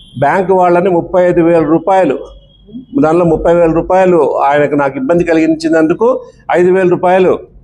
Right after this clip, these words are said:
లాయర్ ఖర్చు కింద ముప్పై ఐదు వేల రూపాయలు అవార్డు చేయడం జరిగింది. అది ముప్పై ఒకటో తారీఖు సాయంత్రం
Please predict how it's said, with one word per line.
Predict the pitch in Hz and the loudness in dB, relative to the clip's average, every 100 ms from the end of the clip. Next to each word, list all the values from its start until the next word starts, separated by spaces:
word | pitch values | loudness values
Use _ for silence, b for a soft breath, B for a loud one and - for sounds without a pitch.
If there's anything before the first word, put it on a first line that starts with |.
| _ - | _ -2
లాయర్ | 135 151 175 | 0 2 0
ఖర్చు | 170 156 - 139 | 0 -4 -6 -6
కింద | 156 185 | -2 0
ముప్పై | 240 139 - 156 | -2 -2 0 0
ఐదు | 151 | 2
వేల | 151 139 | 2 0
రూపాయలు | 131 180 175 | 0 0 2
అవార్డు | 135 156 156 139 | 2 0 0 -2
చేయడం | 139 175 | 0 0
జరిగింది. | 135 120 113 98 - b b b | 0 0 -2 -6 -16 b b b
అది | 147 185 | 0 2
ముప్పై | 156 139 196 185 | 0 -2 0 2
ఒకటో | 180 170 | 2 0
తారీఖు | 170 156 156 | 0 0 -2
సాయంత్రం | 160 147 170 170 160 196 | -2 -2 -2 0 0 0